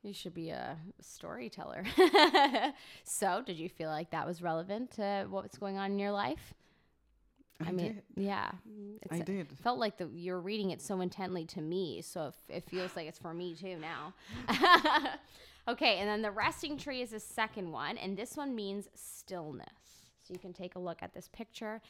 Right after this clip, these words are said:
Speaker 1: Anything
Speaker 2: I
Speaker 1: that comes to
Speaker 2: love
Speaker 1: mind.
Speaker 2: this.
Speaker 1: What number is on the resting tree?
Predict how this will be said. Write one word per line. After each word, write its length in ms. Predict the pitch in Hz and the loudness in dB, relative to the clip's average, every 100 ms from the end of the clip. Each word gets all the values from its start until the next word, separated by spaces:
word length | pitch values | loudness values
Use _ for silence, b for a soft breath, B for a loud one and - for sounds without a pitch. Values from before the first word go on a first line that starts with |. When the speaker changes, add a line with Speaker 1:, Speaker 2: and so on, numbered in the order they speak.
| B - | B -4
Speaker 1:
Anything 380 | 233 302 330 311 | -2 -2 -2 -2
Speaker 2:
I 40 | |
Speaker 1:
that 100 | - - | 0 2
comes 260 | 214 165 | 2 2
to 100 | 143 | 2
Speaker 2:
love 80 | 196 | 2
Speaker 1:
mind. 420 | 180 170 165 180 214 | 2 2 2 -2 -4
Speaker 2:
this. 160 | - - - | -10 -16 4
Speaker 1:
What 140 | 294 | 4
number 360 | 302 247 233 254 | 8 6 8 4
is 100 | 254 | 6
on 300 | 269 269 262 | 6 6 4
the 100 | 247 | 4
resting 360 | 247 233 262 254 | 0 0 -2 0
tree? 260 | 285 330 | -2 -4